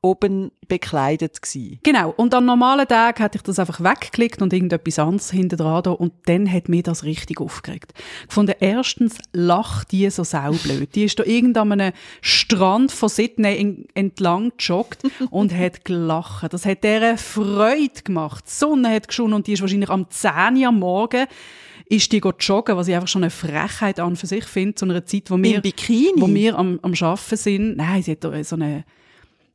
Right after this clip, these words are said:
Speaker 2: einfach so eine Jogging-Tönne angehabt.
Speaker 1: Mhm.
Speaker 2: Und dann hat mich das aufgeregt, dass die happy ist.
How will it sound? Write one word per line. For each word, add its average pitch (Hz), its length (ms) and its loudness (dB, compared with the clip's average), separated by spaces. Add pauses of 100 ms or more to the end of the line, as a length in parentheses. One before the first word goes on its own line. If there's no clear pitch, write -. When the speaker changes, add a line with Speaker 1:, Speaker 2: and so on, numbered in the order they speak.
(160)
Speaker 2:
einfach 196 220 -8
so - 180 0
eine 226 140 4 (100)
Jogging-Tönne 233 840 2
angehabt. 220 640 -4 (340)
Speaker 1:
Mhm. 165 320 -8 (540)
Speaker 2:
Und 240 400 4
dann 233 140 4
hat 233 140 2
mich 220 100 2
das - 180 -2 (100)
aufgeregt, 233 380 0
dass - 160 -6
die 208 180 2
happy 214 520 0
ist. - 260 -6